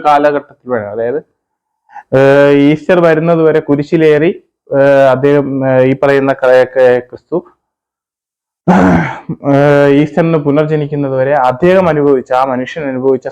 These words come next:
സഹനത്തിന്റെ ഒരു ദിവസമാണ്, സഹന സമരം എന്ന് വേണമെങ്കിൽ പറയാം. സഹനം അനുഭവിച്ച ഒരു മനുഷ്യന്റെ ജീവിത വഴികളിലൂടെ കടന്നു പോകുന്ന നിമിഷങ്ങളിൽ ഇത്തരത്തിലുള്ള ഒരു പ്രവൃത്തി ചെയ്യുവാൻ അല്ലെങ്കിൽ ഇതിനെ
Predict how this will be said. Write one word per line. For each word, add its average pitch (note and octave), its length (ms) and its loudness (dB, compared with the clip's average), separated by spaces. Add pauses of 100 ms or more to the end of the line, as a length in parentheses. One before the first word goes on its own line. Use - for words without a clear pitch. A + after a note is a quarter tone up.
സഹനത്തിന്റെ D#3+ 720 0
ഒരു C3+ 240 0 (160)
ദിവസമാണ്, A#2+ 520 -8
സഹന D3+ 380 0
സമരം C#3+ 460 0
എന്ന് A#2+ 220 -2
വേണമെങ്കിൽ G#2+ 340 -8
പറയാം. E2+ 220 -14 (460)
സഹനം D#3+ 400 0
അനുഭവിച്ച D3 460 0
ഒരു C#3+ 100 0
മനുഷ്യന്റെ C3+ 460 -2
ജീവിത C3 340 0
വഴികളിലൂടെ C3+ 540 2
കടന്നു B2 280 -2
പോകുന്ന B2+ 300 -2
നിമിഷങ്ങളിൽ A#2 600 -4 (420)
ഇത്തരത്തിലുള്ള G#3 680 2
ഒരു F3+ 200 2
പ്രവൃത്തി C#3+ 380 0
ചെയ്യുവാൻ A2 500 -4
അല്ലെങ്കിൽ B2+ 300 -6
ഇതിനെ E3+ 260 -2